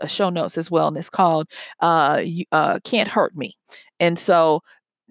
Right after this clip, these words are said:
he's a great example of learning when to switch sides. And I'm just thankful that I had this whole fiasco, this whole, uh, hate little dance, um,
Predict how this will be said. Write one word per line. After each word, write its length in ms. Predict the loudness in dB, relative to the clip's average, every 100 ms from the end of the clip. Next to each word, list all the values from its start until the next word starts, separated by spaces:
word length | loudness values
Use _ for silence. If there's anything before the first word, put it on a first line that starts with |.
| -4
he's 340 | -2 0 0
a 60 | 0
great 320 | 2 0 0
example 600 | -4 -6 -2 0 -2 -4 -2
of 140 | -2
learning 440 | 0 0 0 -2 -8
when 280 | -6 -4 -4
to 80 | -6
switch 300 | -6 -6 -4
sides. 680 | -2 -2 -2 -6 -10 -14 -18 -18 -14 -4
And 320 | 0 0 -2 -2
I'm 220 | 0 0 0
just 260 | -2 -2 -8 _ _ _
thankful 440 | 0 0 0 0 2
that 320 | 2 0 -4 -10 _ _ _ 0
I 540 | 2 2 -2 -10 -14 _ _ _ -18
had 560 | -4 0 2 0 -2 0
this 380 | 0 0 -2 -6 -10
whole 420 | 0 4 4 2
fiasco, 760 | -2 0 0 -2 -2 0 -2 -6 -20 -14 0
this 220 | 0 0
whole, 760 | -4 -2 2 4 6 4 2 -2 -20 _
uh, 300 | -4 0 -2
hate 360 | -2 -2 -2 0
little 200 | 0 2
dance, 600 | 0 0 0 -2 -2 -2
um, 460 | 0 2 2 -2